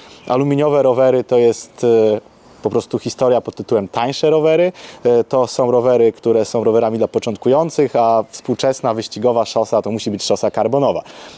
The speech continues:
Natomiast są jeszcze marki takie jak Specialized, takie jak Cannondale, które mają w swojej ofercie rowery aluminiowe, które są rozwijane. W sensie są to rowery dla wymagających, rowery drogie,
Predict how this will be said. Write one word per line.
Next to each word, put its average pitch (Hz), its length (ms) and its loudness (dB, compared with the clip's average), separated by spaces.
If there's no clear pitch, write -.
Natomiast 165 320 -2
są 180 100 0
jeszcze 151 260 -2
marki 135 500 -2
takie 123 240 -2
jak 117 200 2
Specialized, 131 600 0
takie 110 260 -4
jak 107 220 0
Cannondale, 151 600 0
które 139 260 0
mają 147 280 2
w - 40 -14
swojej 123 260 2
ofercie 120 420 0
rowery 117 360 2
aluminiowe, 127 760 2
które 120 540 0
są 147 200 -2
rozwijane. 143 600 0
W - 60 -14
sensie 131 360 -2
są 147 200 -4
to 139 120 -2
rowery 127 460 4
dla 123 240 0
wymagających, 190 880 0
rowery 143 500 2
drogie, 160 560 2